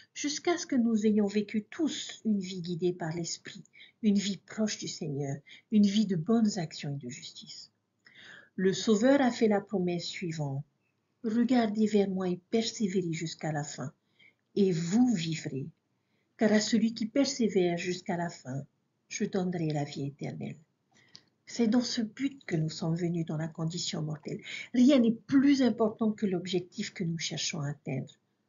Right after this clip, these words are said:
celui de la vie éternelle, dans le royaume de notre Père céleste. Des choses merveilleuses et glorieuses nous attendent,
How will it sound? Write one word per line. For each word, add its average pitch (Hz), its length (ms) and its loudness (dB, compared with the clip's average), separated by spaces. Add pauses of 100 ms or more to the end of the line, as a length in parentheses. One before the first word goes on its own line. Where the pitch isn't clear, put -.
celui 180 580 -2
de 185 120 -2
la 160 160 0
vie 170 220 -2
éternelle, 143 580 -4 (520)
dans 233 120 0
le 214 140 6
royaume 165 520 -2 (140)
de 170 60 -10
notre 147 280 -8
Père 143 240 -12
céleste. - 560 -14 (1120)
Des 226 100 6
choses 220 320 4
merveilleuses 226 680 6
et 202 80 6
glorieuses 196 560 2
nous 196 180 -2
attendent, 165 480 -4